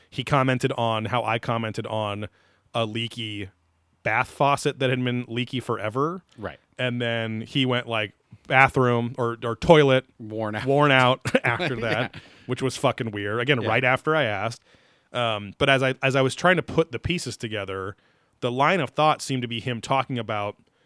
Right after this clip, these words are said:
Speaker 1: uh, ger-, not virus. He said germ. He said
Speaker 2: Mm.
Speaker 1: germ, prison. Like,
Speaker 2: Mm-hmm.
Speaker 1: I was like, "Oh, maybe saying people are stuck
Speaker 2: Yeah.
Speaker 1: in their houses, whatever." And I was like, "Yeah, we are."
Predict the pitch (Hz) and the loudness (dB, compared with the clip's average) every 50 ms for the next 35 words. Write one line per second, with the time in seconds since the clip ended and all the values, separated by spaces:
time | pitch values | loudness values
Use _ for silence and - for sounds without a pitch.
0 | _ _ _ _ _ _ _ _ _ _ _ _ _ _ _ _ _ - 113 113 | _ _ _ _ _ _ _ _ _ _ _ _ _ _ _ _ _ -18 -16 -6
1 | - 139 127 113 113 120 104 - 135 - 143 131 147 151 170 151 127 143 139 127 | -2 -2 0 0 -2 -4 -4 -6 -4 -4 -2 0 0 0 0 2 2 4 4 4
2 | 117 113 123 113 127 120 110 98 - 113 117 113 110 101 90 87 82 80 - _ | 2 -2 -4 -6 -6 -8 -8 -8 -6 -6 -4 -4 -4 -6 -8 -12 -16 -20 -20 _
3 | _ _ _ _ 143 131 113 98 87 - 143 151 151 147 131 113 107 101 92 - | _ _ _ _ -4 -4 -4 -4 -4 0 2 4 4 4 4 2 0 -4 -8 -12
4 | _ _ _ - - 165 151 127 - 117 104 98 95 92 - _ - 127 117 113 | _ _ _ -2 0 0 0 0 -2 -6 -8 -8 -12 -14 -14 _ -2 -2 -2 -2
5 | 90 95 - - 127 123 113 113 120 117 - 147 127 113 104 107 107 107 - 123 | -4 -8 -6 -4 -4 -4 -4 -4 -6 -4 -2 -2 -2 -2 -4 -6 -8 -6 -6 -8
6 | 110 - - 107 101 113 107 107 107 101 101 - _ - - - - 107 - - | -8 -8 -10 -10 -8 -8 -6 -6 -6 -6 -8 -12 _ -16 -10 -6 -6 -4 -4 -6
7 | 104 98 98 131 131 120 107 107 104 117 123 123 123 117 110 104 104 98 113 - | -8 -6 -4 -2 -2 -2 -4 -4 -4 -2 0 0 0 -2 -4 -6 -8 -10 -10 -6
8 | 170 175 156 123 127 151 160 156 151 156 151 | -4 -2 0 2 2 4 6 6 4 4 0